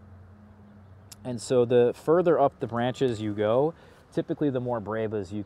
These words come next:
can, uh, you can produce. Um, this fig here, Azores Dark, is a hardy Chicago type that is indeed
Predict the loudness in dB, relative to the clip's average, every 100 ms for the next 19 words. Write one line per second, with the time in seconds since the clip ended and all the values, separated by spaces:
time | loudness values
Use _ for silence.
0 | -10 -12 -10 -10 -10 -10 -10 -12 -14 -14
1 | -14 -14 -12 -12 -14 -16 -20 -20 -20 _
2 | -20 -20 -20 _ -20 _ _ -12 -8 -6
3 | -6 -10 -16 _ -10 -6 -6 -2 -4 -4
4 | -4 -2 -2 -2 -4 -4 -2 0 -2 -8
5 | -14 -10 -6 -4 -4 -4 -8 -6 -4 -2
6 | -4 -4 -4 -4 -6 -4 -4 -6 -10 -6
7 | -6 -6